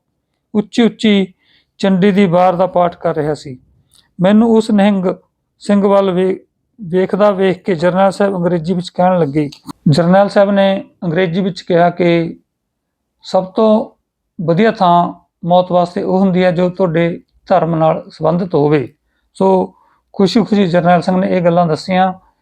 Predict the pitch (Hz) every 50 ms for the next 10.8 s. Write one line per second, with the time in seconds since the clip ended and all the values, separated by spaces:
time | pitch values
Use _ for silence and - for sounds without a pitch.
0 | _ _ _ _ _ _ - 185 180 175 165 175 160 - 180 180 185 185 180 196
1 | 190 196 185 190 - 190 170 160 - _ _ _ _ _ _ _ _ _ _ -
2 | - 151 147 - 185 190 190 185 202 208 214 190 - - 185 180 175 180 180 185
3 | 160 156 165 - 185 180 180 175 170 170 175 - _ _ _ _ _ _ _ _
4 | - 185 180 185 175 151 143 180 196 202 220 220 220 214 185 190 190 196 185 180
5 | 180 175 - 180 175 175 185 185 175 175 160 156 156 - _ _ _ _ _ _
6 | _ _ _ _ _ - - 196 190 180 175 175 165 175 175 180 190 190 180 -
7 | 196 185 185 185 175 190 208 185 175 175 170 190 180 165 - - 170 165 165 165
8 | 156 147 - - 160 156 151 - _ _ _ _ _ _ - 180 185 208 208 202
9 | 190 175 185 175 165 165 160 156 - _ _ _ _ _ _ _ _ _ - 156
10 | 165 180 180 180 196 196 202 202 190 180 185 180 175 175 180